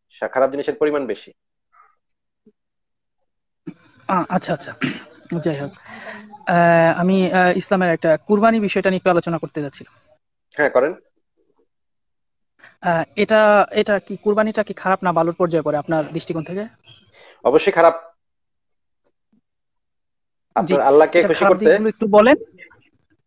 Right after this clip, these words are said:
Speaker 1: আচ্ছা,
Speaker 2: দাঁড়ান, আমি
Speaker 1: এটার
Speaker 2: একটু
Speaker 1: খারাপ
Speaker 2: বলি।
Speaker 1: দিক হচ্ছে
Speaker 2: হ্যাঁ, এটার খারাপ দিকগুলো আপনি, হ্যাঁ, আপনি খারাপ
Speaker 1: আচ্ছা।
Speaker 2: দিকগুলো তুলে ধরবেন সবগুলো,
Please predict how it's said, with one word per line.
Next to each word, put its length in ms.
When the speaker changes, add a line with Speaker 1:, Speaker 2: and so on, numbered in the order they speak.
Speaker 1:
আচ্ছা, 320
Speaker 2:
দাঁড়ান, 140
আমি 80
Speaker 1:
এটার 80
Speaker 2:
একটু 120
Speaker 1:
খারাপ 140
Speaker 2:
বলি। 100
Speaker 1:
দিক 80
হচ্ছে 220
Speaker 2:
হ্যাঁ, 180
এটার 200
খারাপ 260
দিকগুলো 340
আপনি, 300
হ্যাঁ, 180
আপনি 160
খারাপ 240
Speaker 1:
আচ্ছা। 140
Speaker 2:
দিকগুলো 400
তুলে 240
ধরবেন 300
সবগুলো, 360